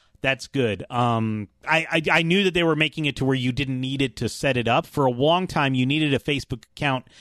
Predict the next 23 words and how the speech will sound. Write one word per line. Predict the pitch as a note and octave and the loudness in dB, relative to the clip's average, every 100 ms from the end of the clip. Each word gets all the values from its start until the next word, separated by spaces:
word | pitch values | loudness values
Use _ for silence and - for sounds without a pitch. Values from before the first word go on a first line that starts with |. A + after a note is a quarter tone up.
| - - | -20 -18
to | - D3 | -4 -4
set | - - D#3 B2+ | -2 0 0 2
up | A#2+ F#3 - - _ _ _ _ - | 0 -2 -6 -16 _ _ _ _ -8
the | E3 | -4
Quest, | G3+ G3 E3 - | 0 0 0 -2
and | D3+ | 2
then | D3+ D3+ | 2 2
you | C#3+ | 0
could | - D3 C3 - | 0 0 0 -2
unassociate | C#3+ C#3 - C3 A2+ C3+ C3+ C#3+ | -2 -2 0 -2 -2 -4 -4 -4
or | A#2 | -4
disassociate | G#2 C3 B2 - A#2+ - C3+ B2+ | -2 -4 -6 -4 -4 -2 -4 0
that | A2 - | -2 0
Facebook | B2 - C#3 | -2 -2 -8
account. | - D#3+ E3 - - _ _ | -4 -2 -2 -6 -20 _ _
But | C3 | -4
now | B2 C#3+ C#3 | 0 2 2
I | |
believe | B2+ B2 A#2+ A2 | 0 0 -2 -4
you | A#2 | -8
can | - A2+ | -10 -10
just | A#2 - | -12 -14
create | - C3+ A#2 A2+ A2+ | -8 -4 0 0 -2